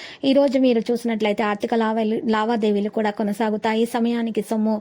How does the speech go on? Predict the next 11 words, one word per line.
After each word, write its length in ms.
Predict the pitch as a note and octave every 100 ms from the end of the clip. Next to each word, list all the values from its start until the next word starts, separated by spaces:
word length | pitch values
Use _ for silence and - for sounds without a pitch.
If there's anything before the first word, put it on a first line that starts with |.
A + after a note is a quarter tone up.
| - - - -
ఈ 20 |
రోజు 500 | B3+ A#3 B3 A#3 G#3+ A#3
కాస్త 380 | G#3+ A3+ - A3
ఆలస్యంగా 800 | A3 G#3+ G#3+ A#3 B3+ A3+ A3
అందుతుంది. 580 | A3 G#3 G#3+ A3 A3+ A3
అభిప్రాయాలను 680 | G#3 G#3+ A#3 A#3 A3 A3 A3
కుటుంబ 320 | A3+ A#3 A#3
సభ్యులు 380 | A3+ G#3 G#3+ G#3
వ్యతిరేకిస్తారు. 840 | G#3 G3+ A#3 A3+ A#3 - A#3 A#3 C4+
మీ 100 | A#3+
అభిప్రాయాలను, 760 | G#3+ A3+ - A3+ A3+ A3+ A#3+